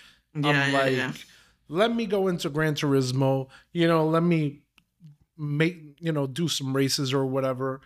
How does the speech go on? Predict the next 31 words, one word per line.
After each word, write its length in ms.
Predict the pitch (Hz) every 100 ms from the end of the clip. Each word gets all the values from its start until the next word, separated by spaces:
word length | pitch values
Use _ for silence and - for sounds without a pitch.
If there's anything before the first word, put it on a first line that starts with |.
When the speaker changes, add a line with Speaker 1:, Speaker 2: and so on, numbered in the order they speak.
| - _
Speaker 2:
you 80 | 139
know, 100 | 135
complete 440 | 131 131 131 156 135
a 40 |
couple 260 | 143 135 127
of 80 | 123
championships, 800 | 143 143 147 139 - 147 - - - - _
and 100 | 156
that's 200 | 175 180
about 320 | 170 165 165
it," 200 | 220 160 156
you 120 | 147
know? 220 | 143 170
So 380 | 185 170 160 151 160
it's, 260 | 156 156
it's 220 | 170 147 -
just 260 | 196 -
a 40 | 165
recurring 580 | 143 127 160 156 135
thing 280 | 123 160 202
that 100 | 180
I 100 | 151
go 140 | 151 165
back 260 | 165 170 -
to. 260 | 247 240 - _ _ _ _ _ _ _ _ _ _ _ _ -
But 220 | 165 170
it's 180 | 202 196
just 320 | - 165 -
another 260 | 180 185 180
racing 420 | 180 240 - 156
game. 400 | 123 120 117 117